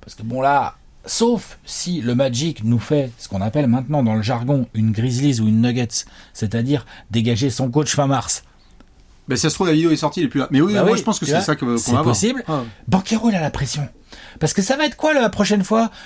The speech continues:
Speaker 1: Donc on lui change de coach, on va trouver un coach machin, et l'autre, quoi, ses pourcentages vont pas forcément s'améliorer,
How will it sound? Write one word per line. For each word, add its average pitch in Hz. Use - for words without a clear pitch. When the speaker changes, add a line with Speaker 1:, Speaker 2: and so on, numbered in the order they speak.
Speaker 1:
Donc 156
on 196
lui 196
change 208
de 208
coach, 294
on 214
va 196
trouver 202
un 196
coach 196
machin, 208
et 185
l'autre, 202
quoi, 190
ses 180
pourcentages 175
vont 156
pas 170
forcément 180
s'améliorer, 185